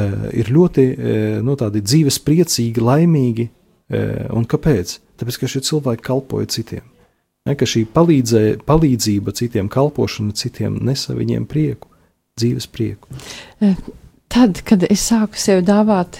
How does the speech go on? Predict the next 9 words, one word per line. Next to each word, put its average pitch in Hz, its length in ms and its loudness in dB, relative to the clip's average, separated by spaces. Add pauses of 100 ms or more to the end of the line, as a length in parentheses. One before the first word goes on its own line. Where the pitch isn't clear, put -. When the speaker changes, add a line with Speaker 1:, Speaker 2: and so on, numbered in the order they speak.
(100)
Speaker 2:
citiem 233 520 4 (360)
mīlestībā, 254 840 4 (360)
tad 240 240 2
es 208 180 0
eju 202 200 4
ārā 214 260 2
no 175 140 0
savas 180 260 -6
vientulības, 196 800 0